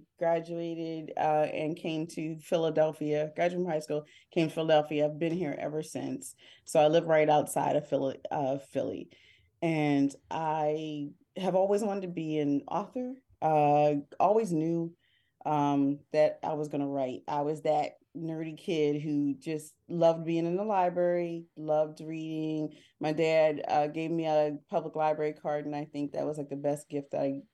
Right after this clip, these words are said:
I had ever gotten. So I've always wanted to write.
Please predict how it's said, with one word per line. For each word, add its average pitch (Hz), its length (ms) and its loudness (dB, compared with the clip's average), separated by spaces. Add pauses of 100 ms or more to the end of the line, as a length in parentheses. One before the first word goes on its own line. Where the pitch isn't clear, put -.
(160)
I - 60 -2
had 143 340 -2
ever 147 220 -6
gotten. 147 500 -4
So - 180 -6
I've 156 120 -4
always 156 340 2
wanted 151 320 -2
to 143 80 -6
write. 139 380 -4